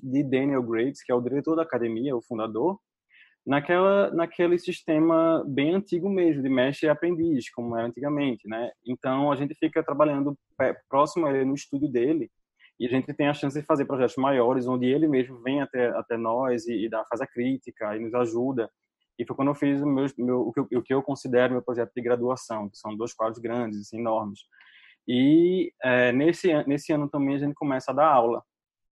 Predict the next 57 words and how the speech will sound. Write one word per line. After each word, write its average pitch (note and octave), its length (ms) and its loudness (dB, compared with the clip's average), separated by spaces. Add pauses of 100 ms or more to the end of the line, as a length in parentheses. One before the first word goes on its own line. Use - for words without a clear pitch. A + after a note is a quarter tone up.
(300)
Então, B2 280 -2
é B2 60 2
uma C3 200 2
série B2+ 300 2
de C3+ 120 -2
treinamento C3+ 800 0
pra A#2 140 -2
você A2+ 240 -6
se A2 80 -12
tornar B2 220 0
professor D3+ 680 -4
da C3+ 140 0
academia. C#3 580 2
E G#2+ 80 -8
foi C3 120 -10
o - 20 -4
que D3+ 60 -4
aconteceu D3 360 -4
comigo. D3 400 0
Ganhei C3 220 -2
essa C#3+ 180 -4
bolsa B2 180 -6
de A#2+ 120 -8
estudos, C#3+ 560 -6 (360)
eu C3+ 380 2
e C3+ 100 -2
uma C3 140 -2
menina C3 300 0
da B2 120 0
Índia, B2+ 460 0 (160)
e A#2+ 60 -14
ficamos C3+ 340 -4
juntos D3 380 -4
lá. D3 280 0 (500)
E C3+ 120 2
eu E3 80 6
comecei F3 340 0
a F3 40 2
dar G3 160 2
aula. D#3 220 6
Foi C#3+ 100 -8
quando C#3+ 320 -2
eu, A#2+ 80 -4
eu B2 60 -4
comecei C#3 380 -4
a D3+ 140 2
ensinar D#3 320 -2
na B2+ 80 -2
Florence A2+ 280 -6
Academy, A2 460 -2
ao A2+ 200 -2
primeiro C3+ 320 0
ano, C3 180 -2
ao A2 60 -10
programa A2+ 280 -4
de A#2+ 80 -4
desenho. B2 400 -8